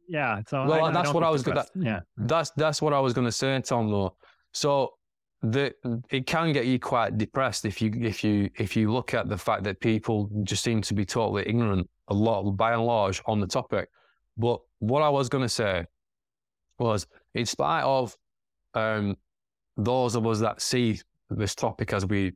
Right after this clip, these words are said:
Speaker 2: as we, you know, as your channel is, had guests on, and you've had guests on talking about very nefarious things that people who aren't elected are doing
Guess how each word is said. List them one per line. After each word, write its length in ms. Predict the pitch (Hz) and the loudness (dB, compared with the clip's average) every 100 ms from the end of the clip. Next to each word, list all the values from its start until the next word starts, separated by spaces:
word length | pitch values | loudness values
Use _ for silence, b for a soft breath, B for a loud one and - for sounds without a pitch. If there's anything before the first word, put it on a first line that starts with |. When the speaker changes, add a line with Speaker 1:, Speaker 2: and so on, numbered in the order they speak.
| - | -4
Speaker 2:
as 200 | 101 95 | -2 -2
we, 320 | 98 95 90 _ _ | -2 -2 -4 _ _
you 100 | 113 | -4
know, 100 | 98 | -2
as 100 | 92 | 0
your 100 | 90 | -2
channel 380 | 87 113 107 104 | -2 -2 0 0
is, 180 | 101 95 | 0 -2
had 200 | 98 92 | -2 -2
guests 340 | 110 107 - | -2 -2 -2
on, 220 | 101 98 95 | -2 0 -2
and 80 | |
you've 100 | 92 | -2
had 140 | 95 90 | -2 -2
guests 260 | 110 107 | -4 -2
on 160 | 101 98 | -4 -4
talking 340 | - 101 98 | -2 -2 -2
about 300 | 95 95 92 | -4 -2 -2
very 220 | 101 113 107 | 0 0 0
nefarious 640 | 101 - 110 104 104 - | -2 -2 0 0 -2 -2
things 340 | 107 104 104 | -4 -2 0
that 140 | 98 78 | -2 -2
people 500 | 113 101 117 101 95 b b | -2 0 0 -2 -4 b b
who 140 | - 104 | -2 0
aren't 220 | 120 104 | 0 0
elected 500 | 104 113 117 - 107 | 0 -2 -2 -4 -2
are 60 | 95 | 0
doing 440 | 104 104 104 | 0 2 2